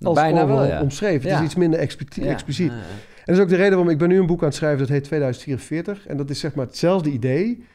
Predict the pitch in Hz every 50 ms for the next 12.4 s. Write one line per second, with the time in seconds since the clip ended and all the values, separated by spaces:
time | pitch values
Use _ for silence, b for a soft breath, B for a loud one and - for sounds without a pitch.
0 | B B B B - 143 147 151 156 151 156 156 160 - 151 135 - - - 151
1 | 127 123 165 185 180 - - - - 135 120 190 185 175 165 147 135 120 107 139
2 | 147 180 180 185 190 190 185 - 196 196 185 190 175 175 190 185 180 175 170 165
3 | 143 127 120 113 107 - - - - 165 170 165 151 131 117 117 196 208 214 180
4 | 147 117 - - 165 156 110 - - - 156 190 196 208 185 165 151 135 156 165
5 | 180 170 185 185 175 165 - 151 139 147 160 165 151 165 156 160 139 143 147 139
6 | 131 135 127 123 127 131 127 127 127 117 123 - - 143 123 123 131 135 139 143
7 | - 143 120 104 104 160 151 160 160 - 139 135 - - 156 156 165 170 - -
8 | - - 147 151 147 147 - 143 - - 165 165 151 147 139 - 156 139 131 135
9 | 143 - - 135 165 180 180 - - 143 123 117 110 113 113 - 185 180 156 139
10 | 127 120 131 127 127 131 127 - - - 139 127 123 120 120 120 - 143 131 120
11 | 131 147 151 - 127 117 117 113 110 - - 127 113 - - 139 - 127 123 120
12 | 117 - 113 123 - - - -